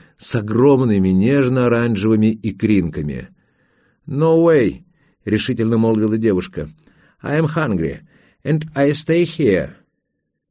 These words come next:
А халдей заладил, словно попугайчик. «No, reserved,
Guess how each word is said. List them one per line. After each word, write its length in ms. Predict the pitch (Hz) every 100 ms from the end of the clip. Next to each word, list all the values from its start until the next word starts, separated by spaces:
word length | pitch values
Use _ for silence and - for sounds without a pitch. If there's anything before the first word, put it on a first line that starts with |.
| _ _
А 120 | - 76
халдей 440 | 95 101 120 190
заладил, 460 | 175 160 165 156 147
словно 380 | 127 139 139
попугайчик. 760 | 123 117 123 104 90 80 82 76
«No, 520 | 90 156 185 139 80 - _ _ _ _
reserved, 520 | 90 120 131 175 -